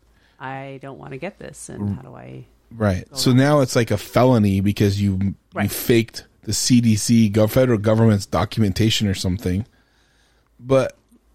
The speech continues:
Speaker 2: I,
Speaker 1: Yeah.
Speaker 2: I don't, I was surprised I saved my <laughs> paperwork, honestly.
Speaker 1: You know, I mean, me too, to be honest, because I just took a picture of it and sent
Speaker 2: Yeah.
Speaker 1: it to the facility.
Speaker 2: Right.
Speaker 1: And it looks
Speaker 2: It's, mine's mangled.
Speaker 1: Oh,
Speaker 2: Mine was in my
Speaker 1: it's, it's
Speaker 2: backpack from work. It was,
Speaker 1: Oh,
Speaker 2: like,
Speaker 1: yeah,
Speaker 2: just
Speaker 1: it's awful.
Speaker 2: totally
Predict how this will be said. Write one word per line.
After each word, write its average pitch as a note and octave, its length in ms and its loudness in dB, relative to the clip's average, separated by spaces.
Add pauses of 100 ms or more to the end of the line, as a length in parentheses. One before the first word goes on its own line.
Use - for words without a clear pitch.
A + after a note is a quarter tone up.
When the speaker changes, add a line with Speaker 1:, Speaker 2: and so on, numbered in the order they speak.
(240)
Speaker 2:
I, B2+ 80 2
Speaker 1:
Yeah. - 240 -2
Speaker 2:
I E3 80 4
don't, E3 240 2 (120)
I D#3+ 100 2
was A#3+ 180 4
surprised A2+ 400 2
I G2+ 80 4
saved A2+ 440 2
my G#2 160 2
<laughs> - 20 -2
paperwork, - 840 0
honestly. E3+ 640 2 (280)
Speaker 1:
You C4 60 -4
know, C4 220 -4
I A#3 180 -4
mean, A#3 200 -4
me B3+ 180 -2
too, C#4 240 -8
to - 100 -16
be E3+ 140 -8
honest, C#3+ 280 -8
because F#3 260 -12
I E3 80 -8
just - 240 -14
took - 120 -14
a - 40 -20
picture G3+ 320 -10
of A#2+ 100 -6
it A#2 140 -6
and C3 120 -10
sent D3+ 180 -2
Speaker 2:
Yeah. A2 180 4
Speaker 1:
it G2+ 40 -12
to C3+ 380 -14
the A#2+ 80 -18
facility. B2+ 640 -10
Speaker 2:
Right. G2 340 0
Speaker 1:
And E3+ 120 -6
it E3+ 140 -6
looks - 600 -10 (600)
Speaker 2:
It's, B2 160 -2
mine's C#3+ 300 2
mangled. G#2+ 480 4
Speaker 1:
Oh, - 40 2
Speaker 2:
Mine C3 140 4
was D3+ 120 2
in D3+ 60 2
my C#3+ 60 4
Speaker 1:
it's, G#2 100 2
it's G2+ 80 2 (160)
Speaker 2:
backpack A#2+ 200 2
from G2+ 280 0
work. G#2 320 4
It G2+ 60 2
was, F#2+ 140 0
Speaker 1:
Oh, G2+ 100 2
Speaker 2:
like, F#2 100 -2
Speaker 1:
yeah, E3+ 140 -2
Speaker 2:
just B2 200 0
Speaker 1:
it's - 80 -12
awful. F#3+ 380 -4
Speaker 2:
totally C3 200 2